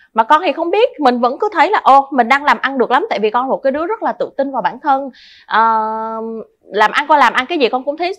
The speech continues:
suôn sẻ, trôi chảy hết. Nên là con quyết định là sinh em bé luôn nè. Rồi, à, sinh xong một bé xong thấy dễ thương quá, quyết định là sinh bé thứ hai liền năm sau luôn. Thì vừa mới phát hiện là sinh bé thứ hai xong là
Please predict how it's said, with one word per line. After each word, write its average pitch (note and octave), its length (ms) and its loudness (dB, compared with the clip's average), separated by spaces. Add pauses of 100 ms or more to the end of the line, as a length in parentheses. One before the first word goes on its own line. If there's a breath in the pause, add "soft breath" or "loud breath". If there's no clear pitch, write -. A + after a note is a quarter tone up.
(280)
suôn - 480 -6
sẻ, G#3+ 340 0
trôi D4 140 4
chảy - 280 0
hết. F#4 160 0 (460 loud breath)
Nên C4 160 4
là G#3 80 4
con B3 160 -4
quyết F#4 120 -4
định G3 140 2
là F#3+ 100 0
sinh B3+ 180 -2
em A#3+ 180 -2
bé B3+ 160 2
luôn C#4+ 360 2
nè. G#3+ 140 -4 (400)
Rồi, G3 400 4
à, F#3 80 2
sinh C4 220 -2
xong B3+ 180 2
một - 140 -4
bé A#3+ 160 4
xong C4 220 -2
thấy D#4 160 -2
dễ A3+ 140 4
thương C#4 280 -2
quá, C4+ 280 0 (140)
quyết A4+ 180 2
định - 160 2
là F#3+ 400 0 (240)
sinh C#4+ 260 -2
bé C4+ 140 2
thứ F#4+ 100 -4
hai C#4+ 240 0
liền B3 260 0
năm B3+ 160 -6
sau B3+ 160 -2
luôn. B3 220 0
Thì G#3+ 120 0
vừa G3+ 200 0
mới G#3+ 120 -4
phát E4 160 -8
hiện F#3+ 200 -4
là F#3+ 60 -4
sinh A#3 160 -8
bé A#3+ 120 -2
thứ D#4 100 -8
hai A#3+ 200 -4
xong A3 220 -6
là F3 160 -8